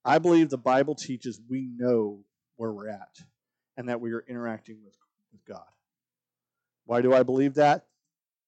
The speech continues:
There are several passages, Second Corinthians five, three through four, Philippians one twenty-three, but especially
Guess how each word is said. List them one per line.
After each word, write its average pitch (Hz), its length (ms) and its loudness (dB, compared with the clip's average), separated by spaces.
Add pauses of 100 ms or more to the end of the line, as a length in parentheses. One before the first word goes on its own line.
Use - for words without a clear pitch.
(200)
There 127 80 -4
are 113 40 -6
several 165 320 4
passages, 123 500 -4
Second 127 360 -2
Corinthians 131 440 -6
five, 123 420 0
three 127 200 -4
through 131 200 -12
four, 131 220 4
Philippians 127 640 -6
one 127 180 -6
twenty-three, 131 760 -8 (920)
but 123 120 4
especially 160 520 -2